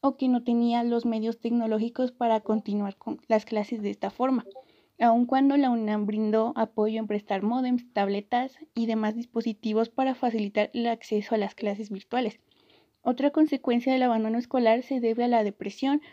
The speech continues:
ansiedad o estrés que llegan a experimentar los alumnos al estar encerrados tanto tiempo en casa,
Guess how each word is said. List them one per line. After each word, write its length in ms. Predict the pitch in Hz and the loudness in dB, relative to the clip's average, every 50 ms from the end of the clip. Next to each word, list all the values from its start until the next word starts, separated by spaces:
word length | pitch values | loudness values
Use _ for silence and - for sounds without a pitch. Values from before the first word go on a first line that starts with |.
| - - - _ | -20 -20 -14 _
ansiedad 640 | - 226 220 - 233 220 214 220 214 226 240 - - | -4 -4 -2 0 0 2 4 4 4 4 2 0 -2
o 20 | |
estrés 520 | 226 214 - - 220 214 220 233 - - _ _ _ _ _ _ | -4 -4 -4 -4 -2 -2 -2 -4 -8 -14 _ _ _ _ _ _
que 140 | - 240 220 | -2 0 2
llegan 280 | 208 214 214 220 233 233 | 2 2 2 2 0 -2
a 40 | 226 | -4
experimentar 680 | 233 - _ 226 220 214 214 208 208 208 208 208 208 | -8 -6 _ -2 -2 -2 -2 -2 -2 0 0 0 0
los 200 | 202 208 - - | -2 -4 -4 -2
alumnos 560 | 202 208 226 233 247 247 240 254 285 - _ _ _ _ _ | -2 -2 -2 0 0 0 0 0 -2 -4 _ _ _ _ _
al 160 | _ - 220 220 | _ -2 -2 -2
estar 260 | 208 208 - 226 220 | -2 0 0 0 2
encerrados 500 | 220 233 233 247 233 220 214 226 226 - | 2 -2 -2 0 0 0 0 -2 -4 -6
tanto 280 | - 214 214 208 208 | -8 -8 -6 -6 -8
tiempo 320 | 208 - 190 190 - - 190 | -6 -6 -8 -6 -4 -6 -8
en 80 | 190 | -6
casa, 340 | - - 240 240 - 226 - | -4 -4 -4 -4 -4 -10 -12